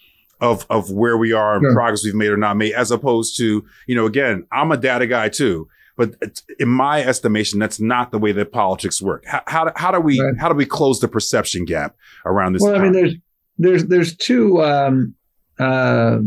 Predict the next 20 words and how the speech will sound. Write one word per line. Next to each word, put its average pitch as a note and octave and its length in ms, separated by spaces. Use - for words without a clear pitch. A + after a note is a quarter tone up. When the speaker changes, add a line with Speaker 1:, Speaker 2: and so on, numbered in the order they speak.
Speaker 2:
there's E3+ 160
two, A#3+ 360
uh, F3+ 220
uh, - 80
there's F3+ 200
a F#3 60
minimum A3 400
of D#3+ 120
two A3+ 160
dimensions D#3+ 580
to - 120
your D3 260
very D3+ 420
important C3 680
and B2+ 120
very C3+ 180
good A#2+ 180
question, A#2+ 420
James. A2 340
Speaker 1:
Mm-hmm. - 220